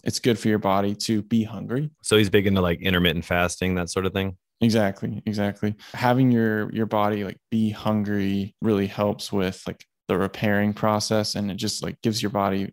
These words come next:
Speaker 1: a little bit of stress, like, "Where's my next meal coming from?" kind of thing. And typically, like, in our comfort-based culture, we don't have a lot of hunger. Like, we don't really spend hours and hours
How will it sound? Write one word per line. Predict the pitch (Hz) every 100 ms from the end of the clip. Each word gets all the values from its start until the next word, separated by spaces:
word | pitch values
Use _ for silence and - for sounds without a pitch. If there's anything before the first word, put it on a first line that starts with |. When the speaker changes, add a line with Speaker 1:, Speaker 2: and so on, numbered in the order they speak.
| _
Speaker 1:
a | 107
little | 107 107
bit | 104 101
of | 92 92 - _ _ -
stress, | - - 101 104 95
like, | - - _
"Where's | 98 101 110
my | 110
next | 110 -
meal | 117 113
coming | 110 104
from?" | 101 101 98
kind | 107 104
of | -
thing. | 107 110 - - - - -
And | 110 104 101
typically, | - 143 135 - 120 110
like, | 101 98 - _ _ 107
in | 101
our | 98
comfort-based | - - 113 107 107 101 - - - 104 98 -
culture, | - 117 113 - 107 101
we | 101
don't | 104 90
have | 104 101 98
a |
lot | 95 95 87
of | -
hunger. | - 101 - 78 - -
Like, | 110 -
we | 104
don't | 101 90
really | 101 95 98
spend | - - 107 98
hours | 95 98 101 107
and | 101
hours | 98 87 80 - -